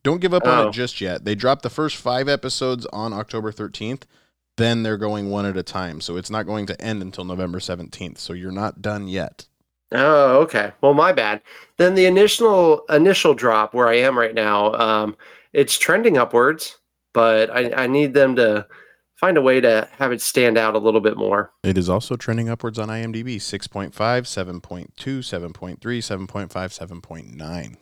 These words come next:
Speaker 1: So it's
Speaker 2: Woo.
Speaker 1: going up.
Speaker 2: Yeah. I mean, it's definitely an improvement over some other Disney Plus shows I've seen.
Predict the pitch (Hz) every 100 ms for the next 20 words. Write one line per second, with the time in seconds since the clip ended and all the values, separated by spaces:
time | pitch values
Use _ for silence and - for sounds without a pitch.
0 | _ - 78 80 - 294 320 339 349 349
1 | 339 - - 101 117 90 - _ _ _
2 | _ _ _ _ _ _ - - 135 135
3 | - _ _ - 151 165 170 160 156 -
4 | 156 156 175 165 156 139 - 139 143 147
5 | 147 135 120 120 110 - - - - _
6 | - 139 117 120 135 165 214 _ - 147
7 | 160 175 175 180 - 180 202 208 - -
8 | 175 160 - 190 208